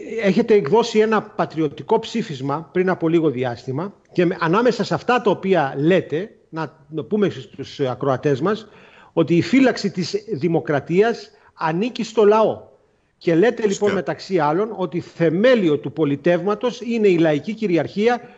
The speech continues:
Speaker 1: όλες οι εξουσίες πηγάζουν από αυτή, υπάρχουν υπέρ αυτής και ασκούνται όπως ορίζει το Σύνταγμα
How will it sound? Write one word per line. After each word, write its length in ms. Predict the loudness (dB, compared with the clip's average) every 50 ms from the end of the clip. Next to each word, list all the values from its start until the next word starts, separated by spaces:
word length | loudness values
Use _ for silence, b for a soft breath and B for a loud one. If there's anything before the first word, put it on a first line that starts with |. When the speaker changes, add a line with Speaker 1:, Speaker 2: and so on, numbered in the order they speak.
| B B B B
Speaker 1:
όλες 400 | 2 4 4 6 4 4 2 -2
οι 180 | -4 -4 -4 -4
εξουσίες 580 | -4 -10 -10 -10 -10 -8 -2 0 0 0 0 -2
πηγάζουν 480 | -6 -4 0 2 2 2 0 -2 -6
από 240 | -6 -6 -6 -6 -6
αυτή, 220 | -6 -8 -8 -6
υπάρχουν 540 | -6 -6 -2 0 0 0 2 0 -2 -4 -4 -6
υπέρ 280 | -8 -4 0 0 0 0
αυτής 360 | 0 -2 -2 -4 -4 -4 0
και 160 | 0 2 2
ασκούνται 500 | 2 0 -4 -8 -8 -4 0 2 0 0 0 B B B B _
όπως 360 | 0 0 2 2 0 2 2
ορίζει 260 | 2 2 2 -2 0
το 120 | 0 -2
Σύνταγμα 640 | -2 -2 -6 -4 -2 -2 -2 -2 -2 -4 -6 -6